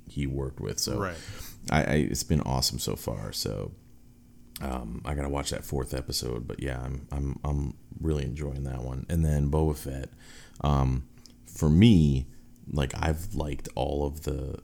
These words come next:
Speaker 1: episodes so far, and, and that slow stuff, like, the whole,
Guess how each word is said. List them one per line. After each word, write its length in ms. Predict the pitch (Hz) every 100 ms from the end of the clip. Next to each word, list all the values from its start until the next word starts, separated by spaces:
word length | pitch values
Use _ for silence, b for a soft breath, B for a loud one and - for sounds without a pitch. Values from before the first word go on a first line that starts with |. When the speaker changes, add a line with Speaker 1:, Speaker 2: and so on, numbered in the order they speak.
| -
Speaker 1:
episodes 480 | 71 76 80 78
so 140 | - 78
far, 400 | - 78 78 76
and, 340 | 65 71 71
and 180 | 76 73
that 200 | 73 -
slow 480 | - - 85 80 80
stuff, 480 | - 76 71 64 69
like, 240 | 69 69
the 300 | - 62 62
whole, 260 | - 69